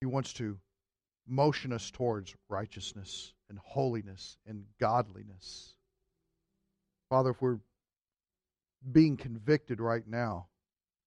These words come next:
maybe the boundaries standing in the way of our spiritual growth are things that we've put there ourselves. That is the Holy Spirit letting us know, telling our hearts it can't go on the same.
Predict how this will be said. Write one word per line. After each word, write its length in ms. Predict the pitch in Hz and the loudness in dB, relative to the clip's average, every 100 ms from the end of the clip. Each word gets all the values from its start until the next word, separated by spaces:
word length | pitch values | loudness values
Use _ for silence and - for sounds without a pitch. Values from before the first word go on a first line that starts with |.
| _ _ _ _ _ _ _ _ _ _ _ _ _ 131 | _ _ _ _ _ _ _ _ _ _ _ _ _ -2
maybe 160 | 123 | 0
the 80 | 113 | 0
boundaries 540 | 110 123 127 117 107 | 0 2 2 0 -6
standing 420 | - - 123 120 117 | -6 -4 -2 -2 -4
in 120 | 110 | -4
the 60 | |
way 220 | 98 113 113 | -2 0 0
of 140 | 101 | 0
our 140 | 107 | -4
spiritual 460 | 104 - 117 110 104 | -6 -6 -6 -6 -10
growth 380 | 101 107 110 - | -6 -4 -4 -8
are 100 | 98 - | -14 -8
things 200 | 123 113 | -6 -6
that 100 | 98 | -8
we've 260 | 110 113 104 _ _ _ _ | -6 -6 -8 _ _ _ _
put 160 | 135 | -2
there 160 | - 110 | 0 -2
ourselves. 720 | 92 - 113 101 92 - - _ _ _ _ _ _ _ _ _ _ _ _ _ _ _ _ _ _ | -2 -6 -4 -4 -6 -10 -20 _ _ _ _ _ _ _ _ _ _ _ _ _ _ _ _ _ _
That 100 | 117 | -6
is 140 | 113 110 | -4 -6
the 60 | |
Holy 260 | 107 107 104 | -6 -8 -8
Spirit 400 | - 117 98 78 _ _ _ _ _ _ _ _ _ _ _ - | -10 -8 -8 -10 _ _ _ _ _ _ _ _ _ _ _ -4
letting 240 | 117 110 | -4 -4
us 200 | 98 - | -10 -10
know, 260 | 110 101 92 _ _ _ _ _ _ _ _ _ _ _ _ _ _ _ _ _ _ - | -8 -8 -12 _ _ _ _ _ _ _ _ _ _ _ _ _ _ _ _ _ _ 0
telling 220 | 131 123 | 2 2
our 100 | 113 | -2
hearts 360 | 123 120 107 | -2 -2 -4
it 80 | 123 | -8
can't 220 | - 127 | -6 -6
go 180 | 120 120 | -2 0
on 180 | 120 120 | 0 0
the 60 | 98 | -4
same. 360 | - 101 95 | -8 -10 -10